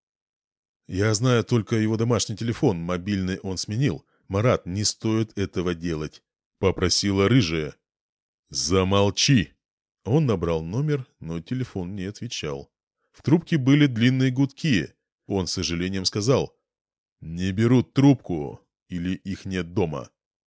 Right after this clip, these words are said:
«Но когда-нибудь они вернутся», пожала плечами Геля. «Значит, мы должны сейчас ехать в Москву?» уточнил он, положив мобильник на место.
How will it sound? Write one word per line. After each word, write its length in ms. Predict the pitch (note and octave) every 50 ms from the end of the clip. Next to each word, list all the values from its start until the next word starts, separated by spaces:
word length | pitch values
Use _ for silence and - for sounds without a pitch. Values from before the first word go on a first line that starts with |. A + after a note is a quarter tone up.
| _ _ _ _ _ _ _ _ _ _ _
«Но 560 | - E2 E2 E2+ F2 E2+ E2+ E2 E2 D#2+ D#2 D2+
когда-нибудь 720 | - - G#2+ A#2+ B2+ C3 C#3+ C3+ C3 B2 B2 B2+ A#2+ -
они 180 | A#2 A2 A2+ A2
вернутся», 720 | G#2+ B2 C3 D3 D#3+ B2+ E2+ - - - D2+ C2+ - - - _ _ _ _ _ _
пожала 380 | - D#2+ C#2+ E2 F2 F#2+ A#2+
плечами 360 | A#2+ - G#2 - - G#2 A2 G#2+
Геля. 360 | F#2+ F#2 F2 E2+ E2 D#2+ - _ _ _ _ _ _ _ _ _ _ _ _
«Значит, 1040 | - - D#2 D2 E2 E2+ F2+ F#2 F#2+ F#2 - - - G2 F#2 - - - - - _ _
мы 240 | - E2 F2 F#2 G2
должны 360 | F#2+ F#2+ G2 F#2+ F2+ G2+ G2
сейчас 480 | F#2+ - G2 - - A2 G2 F2 - -
ехать 340 | G2 G#2 F#2 - F#2+ - -
в 60 | F2
Москву?» 600 | E2+ F2 E2+ - - - - G2+ C3 F3+ F#3 - _ _ _ _ _ _ _ _ _ _ -
уточнил 640 | G#2+ G2 - G#2+ G2 - - - A2+ G#2 G#2+ - - _
он, 280 | B2+ C#3+ E3+ F3+ F3
положив 520 | - _ G#2+ F#2+ F2+ F2+ F#2 C3 F3+ - -
мобильник 480 | D3+ C#3+ A2+ G#2 G#2 G#2 A2 - -
на 80 | G#2 F#2
место. 500 | F2 E2+ E2 - - - F2 E2+ D2+